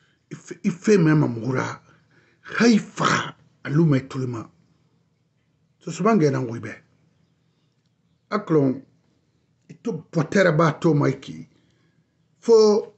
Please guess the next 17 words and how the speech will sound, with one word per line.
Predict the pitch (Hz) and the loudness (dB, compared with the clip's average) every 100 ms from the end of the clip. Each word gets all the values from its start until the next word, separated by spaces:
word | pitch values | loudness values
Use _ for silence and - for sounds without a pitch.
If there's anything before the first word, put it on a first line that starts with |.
| - | -8
ndera | 135 170 202 139 165 165 160 143 _ | 0 4 4 4 4 4 2 -4 _
faire | - 170 | 0 2
l'ensemble. | 156 143 - 120 - - _ _ _ _ _ _ _ _ _ _ _ _ - | 4 0 -2 -12 -16 -20 _ _ _ _ _ _ _ _ _ _ _ _ -4
D'abord, | 175 226 247 233 226 - _ _ - | 2 6 6 6 2 -8 _ _ -2
Miriyo | 196 247 302 381 392 381 | 4 6 8 10 8 8
lansana | 294 311 - 254 247 | 6 6 4 4 4
compte | - 262 233 190 - | 4 4 4 2 2
trahiri. | 214 214 220 170 147 - _ _ _ _ - | 4 6 4 2 0 -4 _ _ _ _ -2
Et | |
mou | 220 | 0
fini | 214 190 175 | 0 0 2
mara. | 170 139 123 - - _ _ - | 4 2 -2 -8 -20 _ _ 0
Kali | 226 185 | 2 2
findara. | 170 175 143 139 135 - | 0 -4 -2 0 -2 -2
Arnyo | 160 156 180 | 0 2 2
manyoge | 190 156 143 156 147 156 | 2 2 2 2 2 0
nankui. | 151 143 - - | 0 -2 -6 -18